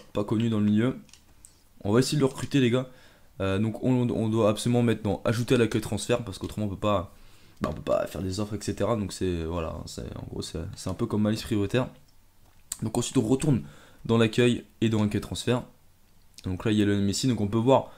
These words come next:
euh, déjà à droite son général. Bon, bon, on les voit pas tout le temps, hein, ça dépend des joueurs, comme vous le savez. Euh, donc l'âge, la forme, bref, il y a tout.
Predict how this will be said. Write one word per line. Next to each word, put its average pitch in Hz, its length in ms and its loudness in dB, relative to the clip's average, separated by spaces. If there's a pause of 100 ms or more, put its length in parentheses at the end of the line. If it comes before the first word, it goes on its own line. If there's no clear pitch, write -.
(320)
euh, 101 80 0
déjà 117 280 2
à - 20 4
droite 113 280 2
son 120 160 -4
général. 98 680 0
Bon, 87 120 -6
bon, 87 300 -2
on 92 40 -2
les 92 60 -2
voit 98 140 -2
pas 101 100 0
tout 107 120 -4
le 101 60 -4
temps, 113 380 -2
hein, 95 60 -6
ça - 120 -10
dépend 92 220 -6
des 92 100 -2
joueurs, 107 300 -2 (380)
comme 101 120 -2
vous 98 60 2
le 92 60 -2
savez. 113 500 4
Euh, 95 480 4
donc 92 240 -2
l'âge, 98 380 2
la 87 80 -2
forme, 95 380 -2
bref, 95 260 -2
il - 20 -4
y 85 40 -2
a 80 40 -4
tout. 113 220 -4